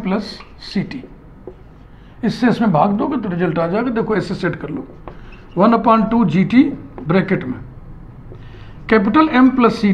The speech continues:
T और प्लस कैपिटल M हो गया टू एम upon capital M plus C T। फाइनल स्टेप लिख रहा है, इसलिए बायां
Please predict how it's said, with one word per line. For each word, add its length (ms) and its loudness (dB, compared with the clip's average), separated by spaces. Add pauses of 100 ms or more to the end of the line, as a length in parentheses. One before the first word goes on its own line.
T 100 6 (1400)
और 260 4
प्लस 240 2
कैपिटल 420 -4
M 280 -16
हो 100 2
गया 140 2
टू 200 -4
एम 140 -4 (1400)
upon 380 2
capital 360 0 (120)
M 180 0
plus 260 -4
C 160 -6
T। 60 -8 (2500)
फाइनल 500 2
स्टेप 340 -4
लिख 180 -2
रहा 100 -2
है, 80 -6
इसलिए 240 -4
बायां 320 -2